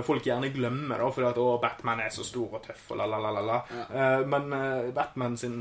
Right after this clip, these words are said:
Speaker 1: karakter er jo basically bare det at han har ikke lyst til at noen skal dø.
Speaker 2: Han vil ikke at noen skal dø, han.
Speaker 1: Nei,
Speaker 2: Nei,
Speaker 1: han
Speaker 2: han skal
Speaker 1: er
Speaker 2: bruke gadgetene sine til å hindre det.
Speaker 1: Ja,
Speaker 2: Det er Batman.
Speaker 1: hele hans greie er det.
Speaker 2: Heftig.
Speaker 1: Du kan snakke om hvor jævla badass han er, og at han skremmer folk, og la, la, la, men han er egentlig bare en softie som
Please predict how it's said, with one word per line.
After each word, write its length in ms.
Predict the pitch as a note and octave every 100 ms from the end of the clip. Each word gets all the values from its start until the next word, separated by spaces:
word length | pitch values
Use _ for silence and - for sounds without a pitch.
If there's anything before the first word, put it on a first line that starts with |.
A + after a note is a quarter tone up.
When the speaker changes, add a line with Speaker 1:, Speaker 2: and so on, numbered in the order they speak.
| A#2
Speaker 1:
karakter 460 | B2+ B2 - C3 A2+
er 80 | C3
jo 80 | C3+ A#2 -
basically 560 | C3+ A#2+ - A#2 B2
bare 240 | A#2 A#2+ B2
det 140 | B2
at 220 | A#2+ - A2+
han 160 | B2+
har 80 | B2
ikke 80 | D3 E3+
lyst 100 | E3
til 60 |
at 40 | E3
noen 100 | F3 F#3+
skal 100 | F#3+
dø. 140 | G3+ - - - - -
Speaker 2:
Han 100 | D3
vil 120 | F#3
ikke 100 | A3
at 60 | G#3+
noen 80 | F3+
skal 160 | G3
dø, 80 | G3 G#3+
han. 100 | F3+ -
Speaker 1:
Nei, 220 | A3 C#4+ A#3+ F#3
Speaker 2:
Nei, 160 | F3+
Speaker 1:
han 220 | - G#3
Speaker 2:
han 40 | A3
skal 80 | G3+
Speaker 1:
er 60 | G3
Speaker 2:
bruke 160 | F3+ F#3
gadgetene 340 | E3+ C#3+ D3 D#3
sine 200 | E3 D#3+ F3+ - -
til 160 | E3+ D#3+
å 80 | D#3+
hindre 300 | D3+ B2+ C3+
det. 120 | E3 E3
Speaker 1:
Ja, 140 | G3+ D4 C4+
Speaker 2:
Det 240 | A#3 -
er 80 | -
Batman. 320 | - - - -
Speaker 1:
hele 380 | A3 A3 G#3 D#3+
hans 140 | D#3+
greie 240 | C3+ C#3 G#2 A2
er 80 |
det. 140 | A2+ - - -
Speaker 2:
Heftig. 240 | B2+ D3+ D3+
Speaker 1:
Du 60 | D#3
kan 160 | D#3+
snakke 220 | - C#3+ E3+
om 80 |
hvor 160 | C3+ C3
jævla 320 | B2 B2+ B2+
badass 400 | B2+ B2+ A#2+ G#2+
han 140 | A2+ A#2
er, 60 | A#2
og 40 |
at 80 | A2+
han 80 | A2+
skremmer 320 | - A2 A#2
folk, 220 | G#2+ G#2+ A#2
og 60 |
la, 80 | A#2
la, 80 | A2+
la, 160 | G2+ F2
men 140 | A2 A#2+
han 60 | C#3
er 140 | A#2+
egentlig 200 | B2+ D3+ B2+
bare 160 | B2+
en 140 | B2 B2
softie 520 | B2 C#3+ - - A#2
som 100 | A#2